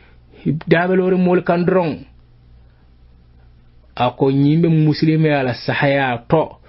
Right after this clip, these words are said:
kute ye kumin de ye da boje. Yo nyin hadiso fana ni ala silolu be jube e bataro ko hadiso lo mi alon ko,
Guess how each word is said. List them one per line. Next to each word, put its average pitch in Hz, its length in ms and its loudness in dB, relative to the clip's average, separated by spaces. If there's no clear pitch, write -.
kute 151 300 2
ye 160 200 2
kumin 143 440 0
de 123 80 0
ye 131 240 2
da 120 180 -2
boje. 104 320 -8
Yo 117 140 0
nyin 147 160 2
hadiso 151 340 0
fana 139 200 0
ni 151 180 2
ala 143 160 0
silolu 135 380 0
be 131 180 2
jube 127 380 0
e 127 40 2
bataro 127 440 0
ko 120 240 2
hadiso 123 420 -2
lo 120 80 2
mi 120 160 2
alon 113 320 -2
ko, 110 340 0